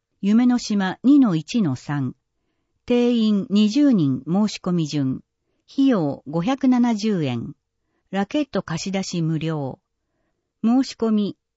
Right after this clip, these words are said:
八月十七日木曜十三時から文武東京スポーツ文化館に電話窓口で。電話三五二一七三二一。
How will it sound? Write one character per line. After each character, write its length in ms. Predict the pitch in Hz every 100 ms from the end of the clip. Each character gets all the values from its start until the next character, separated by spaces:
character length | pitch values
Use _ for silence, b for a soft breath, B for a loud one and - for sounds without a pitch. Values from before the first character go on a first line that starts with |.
| _
八 320 | - 220 302
月 260 | 302 294
十 260 | 247 262 277
七 260 | 262 262 262
日 420 | 208 - 156 -
木 360 | 180 180 - 214
曜 360 | 190 151 135 -
十 240 | 170 269
三 280 | 277 277 262
時 140 | 185
か 140 | - 151
ら 180 | 135 - _ _ _ -
文 300 | 226 302 254
武 160 | 165
東 220 | - 247 269
京 240 | 269 262
ス 140 | 240
ポ 180 | - 247
ー 40 | 247
ツ 120 | 233
文 280 | 220 240 233
化 160 | 233
館 180 | 220 165
に 260 | 147 143 - _ _
電 360 | 160 202 240 226
話 240 | 202 - -
窓 280 | 175 196
口 260 | 247 208 139
で。 160 | 117 - _ _ _ _ _ _
電 340 | 175 202 208
話 220 | 190 170 - _
三 340 | - 269 285 277
五 280 | 269 240
二 260 | 175 196 202
一 460 | - 185 - 151 -
七 280 | 185 220 269
三 340 | - 247 165
二 220 | 160 170
一。 420 | 165 156 - 135